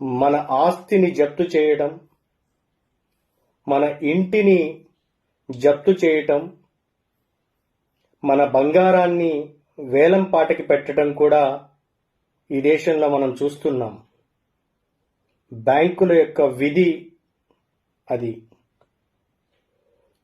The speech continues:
ఈ నీతిని ఈ దేశంలో ఉన్నటువంటి బ్యాంకులు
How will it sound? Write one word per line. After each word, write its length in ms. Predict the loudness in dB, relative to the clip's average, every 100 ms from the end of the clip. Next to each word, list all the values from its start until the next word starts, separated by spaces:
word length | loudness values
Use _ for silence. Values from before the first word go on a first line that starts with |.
| -8
ఈ 300 | -2 0 2
నీతిని 760 | 2 0 0 2 2 0 -6 -12 _ _ _ _ _ _ _ -4
ఈ 140 | 0
దేశంలో 640 | 4 2 4 2 4 4
ఉన్నటువంటి 540 | 4 0 -2 -2 -2 -4
బ్యాంకులు 920 | -2 -2 2 0 2 2 2 -2 -6